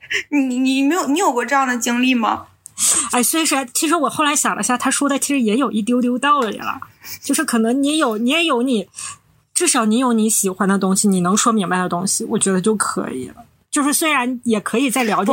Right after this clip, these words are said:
Speaker 2: 一些这个，
Speaker 1: 不，我们不是在说，
Speaker 2: 让大家觉得有
Speaker 1: 说我们啥也不知道，
Speaker 2: 嗯。
Speaker 1: 那不可能。
Speaker 2: 嗯。
Speaker 1: 你说我们就是
Speaker 2: 嗯。
Speaker 1: 再怎么样，你说，我觉得哈，我们再没有文化，我们再了解的应该也比很多，也会比一些，就是比如说初中生啊或者什么的还是知道多一些。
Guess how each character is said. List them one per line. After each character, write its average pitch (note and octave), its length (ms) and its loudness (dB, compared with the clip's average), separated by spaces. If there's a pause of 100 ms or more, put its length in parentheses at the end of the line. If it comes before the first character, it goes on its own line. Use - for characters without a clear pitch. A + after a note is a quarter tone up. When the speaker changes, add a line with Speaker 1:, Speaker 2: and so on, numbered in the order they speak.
Speaker 2:
一 F#3 60 0
些 G3 180 -2
这 G#3 80 -4
个， A#3 60 0
Speaker 1:
不， A#3+ 40 4
我 A3+ 40 2
们 C4+ 220 2
不 C4+ 160 -2
是 F4 180 0
在 F4 240 2
说， D#4+ 200 -2
Speaker 2:
让 D#4 100 0
大 D4 80 -2
家 D4+ 180 2
觉 G#3+ 80 -6
得 G3 80 -6
有 F#3 140 -4
Speaker 1:
说 G3+ 60 0
我 G#3+ 40 2
们 A#3+ 140 -2
啥 A#3 240 0
也 D4 100 0
不 F#3+ 80 -8
知 G#3 140 -12
道， A3 280 2
Speaker 2:
嗯。 G3 120 -8 (140)
Speaker 1:
那 G4+ 180 4
不 F#4 160 -4
可 A#3+ 180 0
能。 F3 340 0
Speaker 2:
嗯。 G#3+ 120 0
Speaker 1:
你 - 20 0
说 E4+ 160 0
我 C#4+ 160 2
们 A#3+ 380 0
就 D4 100 0
是 C#4+ 220 2
Speaker 2:
嗯。 G#3+ 100 0 (160)
Speaker 1:
再 F#4+ 160 2
怎 E4 100 -2
么 A#3+ 120 -4
样， C#4 240 2
你 A#3 100 -6
说， B3+ 320 0
我 A#3 160 0
觉 A#3 140 0
得 C#4 100 4
哈， B3 320 0 (100)
我 A3+ 120 0
们 B3+ 120 -2
再 F#4+ 200 2
没 D#4+ 80 -4
有 C#4 80 -2
文 B3 160 0
化， C#4 180 2
我 B3 60 -2
们 B3 100 -6
再 D#4+ 160 2
了 D4 140 2
解 C4 80 -2
的 C4+ 80 -4
应 D4+ 100 0
该 D#4+ 100 2
也 D4+ 160 0
比 C#4 140 0
很 C4+ 180 -2
多， G#3+ 280 0
也 A3 120 2
会 D4 160 0
比 A#3 160 -6
一 A3+ 80 -6
些， B3 280 2 (200)
就 C4 140 -2
是 A#3+ 140 0
比 A#3 80 -2
如 A3+ 40 2
说 B3+ 80 0
初 G4 200 0
中 F4+ 160 2
生 D#4 120 0
啊 C#4 220 2
或 E4+ 140 -4
者 D4+ 40 -4
什 D4 80 -4
么 C4+ 140 2
的 C4+ 100 4
还 C4 140 -2
是 C#4 100 -4
知 D4+ 140 -2
道 E4+ 140 4
多 D#4+ 180 0
一 E4+ 60 0
些。 A#3+ 180 0